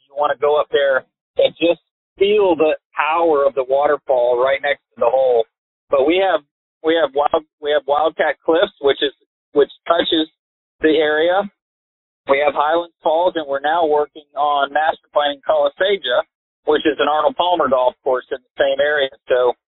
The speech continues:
those three properties actually all touch each other. They, they're, they, they, they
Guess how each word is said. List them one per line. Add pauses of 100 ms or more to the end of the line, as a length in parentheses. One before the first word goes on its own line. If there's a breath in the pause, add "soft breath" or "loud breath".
(180)
those
three
properties
actually
all
touch
each
other. (140)
They, (120)
they're, (160)
they, (400)
they, (120)
they